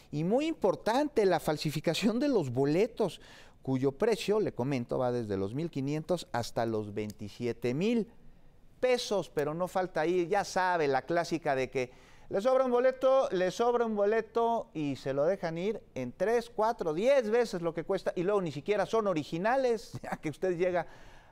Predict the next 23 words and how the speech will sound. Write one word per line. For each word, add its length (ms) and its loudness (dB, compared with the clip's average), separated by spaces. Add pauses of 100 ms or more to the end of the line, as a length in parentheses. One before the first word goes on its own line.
ahí 420 -2
a 160 -2
la 160 -2
entrada, 400 -2
no 140 -2
lo 140 0
dejan 300 -4
entrar. 480 -10
Y 120 0
en 100 0
más 180 0
información 520 0
deportiva, 640 -2 (400)
¿quiénes 300 -4
son 280 -4
los 180 -8
seleccionados 880 -6
nacionales 840 -6
que 140 -10
van 160 -4
a 60 -4
buscar 440 -4 (100)
llegar 360 -4